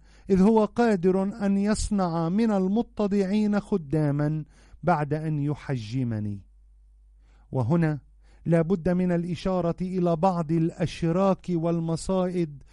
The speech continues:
التي بإمكانها الإيقاع بنا كلما واجهتنا تجربة المجد. أولا شرك الحسد، ثانيا شرك الغيرة.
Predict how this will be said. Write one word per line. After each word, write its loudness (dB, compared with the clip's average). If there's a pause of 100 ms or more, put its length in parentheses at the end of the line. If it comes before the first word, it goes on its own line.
(360)
التي 2
بإمكانها 0 (340)
الإيقاع 2
بنا 2
كلما 0
واجهتنا -2
تجربة -2
المجد. -4 (840)
أولا 2 (140)
شرك -4
الحسد، -4 (600)
ثانيا 2 (300)
شرك 0
الغيرة. 2